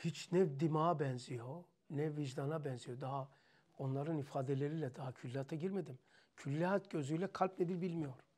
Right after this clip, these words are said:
Ben bir yerde ders yapacak bir saat konuşuruz ama bilmiyor. Fakat korkuttu bir şöyle. Çok heyecanlandım o ayet ve hadislerin tabiriyle. İyi dinleyin. Kalp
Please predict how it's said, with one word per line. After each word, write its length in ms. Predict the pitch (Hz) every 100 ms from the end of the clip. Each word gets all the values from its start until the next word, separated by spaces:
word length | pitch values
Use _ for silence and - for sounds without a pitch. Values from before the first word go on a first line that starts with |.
| _ _ _ _ _ _
Ben 180 | - 190
bir 40 | 180
yerde 260 | 156 175
ders 200 | 185 139
yapacak 320 | 135 - 180
bir 80 | 175
saat 260 | - 147 139
konuşuruz 380 | - 185 170 139
ama 140 | 143 -
bilmiyor. 320 | - 151 127 - _ - _ _ _ _ _ _ - - _ _ _ _ -
Fakat 460 | 226 240 208 - - -
korkuttu 760 | - 170 170 - 185 - 214 160
bir 100 | -
şöyle. 440 | - 131 123 123 - _ -
Çok 260 | - 254
heyecanlandım 720 | 196 139 143 127 135 135 127 123 _ - - _
o 320 | 156 139 135 - - - _ _ _ -
ayet 400 | - 170 175 175
ve 40 |
hadislerin 560 | 123 135 135 - 135 127
tabiriyle. 680 | - 131 131 143 170 220 233 _ _ _
İyi 220 | 180 185
dinleyin. 380 | 151 135 120 120 - _ _ - _ _
Kalp 380 | - 202 160 190